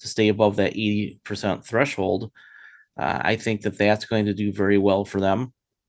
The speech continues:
You know, the combination of things that are going to eventually lead to autonomous driving, um, are coming. It's gonna take, you know, that was one of the things at C E S twenty twenty,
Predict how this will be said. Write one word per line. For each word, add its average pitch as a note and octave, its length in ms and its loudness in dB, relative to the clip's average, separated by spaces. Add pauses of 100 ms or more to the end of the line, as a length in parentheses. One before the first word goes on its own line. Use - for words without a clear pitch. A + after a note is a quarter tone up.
(480)
You A2+ 100 0
know, G2 180 2
the G#2 640 0 (280)
combination C3 880 4
of G#2 600 2 (540)
things A2+ 420 0
that G#2 160 -2 (640)
are A#2 160 2
going A2+ 300 0
to A2+ 120 2
eventually G#2+ 540 2
lead G#2 300 0
to G#2+ 100 2
autonomous G2 540 0
driving, G2 600 0 (200)
um, F#2 480 -6 (240)
are B2 120 -4
coming. A2 460 0
It's A2 200 -8
gonna A2+ 180 -4
take, G#2+ 200 -2
you A2+ 300 -4
know, G2+ 120 2
that A#2+ 100 8
was D3 180 8
one C#3+ 160 6
of C3+ 80 6
the C3+ 40 -6
things B2 200 2
at G#2+ 80 0
C A2 320 -2
E A2 60 6
S A2 260 4
twenty G#2+ 320 -2
twenty, G2 500 -2